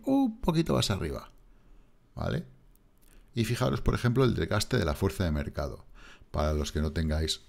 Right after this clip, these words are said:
mm, este, pues vamos a hacerlo en el R S I de veintiuno. Fijaos dónde estamos, ¿vale? Esta zona.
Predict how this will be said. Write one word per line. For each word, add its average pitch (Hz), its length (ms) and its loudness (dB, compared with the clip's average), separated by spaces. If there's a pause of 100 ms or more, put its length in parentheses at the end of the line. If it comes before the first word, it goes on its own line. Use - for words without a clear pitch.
mm, 123 800 2 (480)
este, - 380 -6 (300)
pues 135 160 -2
vamos 135 260 -2
a 78 40 -2
hacerlo 80 400 -2
en 80 100 0
el 76 120 0
R 76 160 0
S - 140 -4
I 76 80 0
de 76 100 0
veintiuno. 73 640 -4 (960)
Fijaos 139 320 6
dónde 101 140 6
estamos, - 540 -6 (220)
¿vale? 120 280 0 (400)
Esta 87 240 -2
zona. - 340 -10